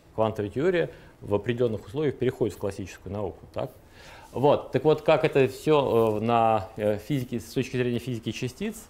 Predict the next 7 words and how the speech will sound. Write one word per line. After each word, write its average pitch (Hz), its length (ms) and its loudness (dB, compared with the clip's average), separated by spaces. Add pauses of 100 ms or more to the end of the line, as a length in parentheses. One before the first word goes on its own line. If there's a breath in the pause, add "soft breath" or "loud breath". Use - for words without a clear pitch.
(180)
э, 98 560 -6 (240)
так - 120 -12
сказать, 98 160 -12
переплетается, 127 600 -6
как 120 140 -6
оно 110 220 -4
здесь 117 280 -6